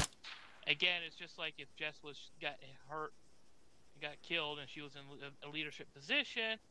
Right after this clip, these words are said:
the marker will go back to her at the start point, and you guys won't know where the hell you guys are. So that's why being able to know where phase line and you keep contact, you guys know where to meet up. It's always good.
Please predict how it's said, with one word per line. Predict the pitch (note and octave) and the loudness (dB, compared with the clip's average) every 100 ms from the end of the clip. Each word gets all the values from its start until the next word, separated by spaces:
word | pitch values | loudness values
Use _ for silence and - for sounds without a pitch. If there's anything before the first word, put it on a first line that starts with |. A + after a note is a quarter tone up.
| - - - - | -20 -20 -20 -10
the | D#3+ | 0
marker | F#3 G3+ G3+ F3 | 4 4 4 -4
will | D#3+ | -2
go | E3 D3+ | -2 4
back | D#3+ D#3 | 4 4
to | D#3 | -4
her | D#3 F#3 F3 D3+ | 0 4 4 6
at | D3+ - | 4 4
the | |
start | C#3+ G3+ F#3+ - | 0 6 6 4
point, | E3+ D#3+ D#3 | -2 0 0
and | D3+ | -2
you | D3 | 0
guys | D3 C#3 C#3+ | 2 2 0
won't | C3+ | -4
know | C#3 | -4
where | C3+ C3+ | -2 -2
the | |
hell | C3 C3+ | 2 2
you | C3 | 2
guys | C3 | 2
are. | D#3+ D#3+ - - | 2 2 0 -8
So | - C#3 C3 | -4 -4 -2
that's | C3+ - | -4 0
why | C3+ C3 - - - - - | 0 0 -10 -18 -18 -2 6
being | E3 | 8
able | D3+ | 8
to | D3 | 4
know | D3 C#3 | -2 -2
where | C#3 D3+ - - - - | 0 0 0 -16 -4 4
phase | D3 C3+ | 4 4
line | C#3 C3+ C3+ | 0 2 2
and | C3 | -4
you | C3+ - - | -10 -12 -14
keep | - E3+ - | -8 -6 -2
contact, | D#3 C#3 C3+ C3+ C3+ C3+ - - - - - | 2 2 2 4 4 4 -2 -16 -16 -16 -10
you | D#3+ | 4
guys | D3+ C3+ | 4 4
know | C#3 | -2
where | C3+ | -2
to | C3 | -6
meet | C3 B2+ | -6 -4
up. | C3 - - - - - - - - - - - - - - - | -4 -6 -12 -12 -12 -12 -12 -12 -14 -14 -14 -14 -12 -12 -12 -8
It's | D3+ | 2
always | D3 D3+ D3 D3 - | 4 4 2 -2 -2
good. | C#3 B2 | -6 -8